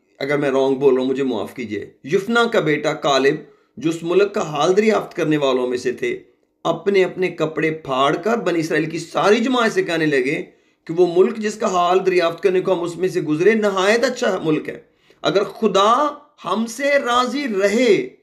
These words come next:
तो वो हमको उस मुल्क में पहुंचाएगा, और वही मुल्क जिसमें दूध और शहद बहता है, हमको देगा। फकत इतना हो कि तुम खुदावन से बगावत ना करो और ना उस मुल्क के लोगों से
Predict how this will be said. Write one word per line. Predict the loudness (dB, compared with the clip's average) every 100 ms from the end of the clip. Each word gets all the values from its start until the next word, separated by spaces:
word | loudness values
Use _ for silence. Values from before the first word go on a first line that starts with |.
| _ _ _
तो | -6
वो | -4
हमको | -4 -2 0
उस | 0
मुल्क | 2 0 0
में | -2
पहुंचाएगा, | -2 -2 0 0 -2 -8 -12 _ _ _ 0
और | 2 2
वही | 2 2 2
मुल्क | 2 0
जिसमें | -2 -8 -4 -4 -4 0
दूध | 2 4 2
और | 0
शहद | -2 -2 0
बहता | -2 -2 -4
है, | -4 -12 _ -6
हमको | -2 0 2
देगा। | 2 2 0 -6 _ _ _ -6
फकत | -4 -2 0 -2 -2 -4
इतना | 0 2 4
हो | 4 2 0 -6
कि | -6
तुम | -2 -4
खुदावन | -4 -2 -2 -2
से | -4 -4
बगावत | -2 2 2 4 2 -2 -10 _ _ _ _ _ -2
ना | 0 2 0 2
करो | 2 2 -2 -10 -4
और | 0
ना | 2
उस | 0 -2 -6
मुल्क | -2 -2 0
के | 0
लोगों | 2 2 0
से | 0 0 0 -2 _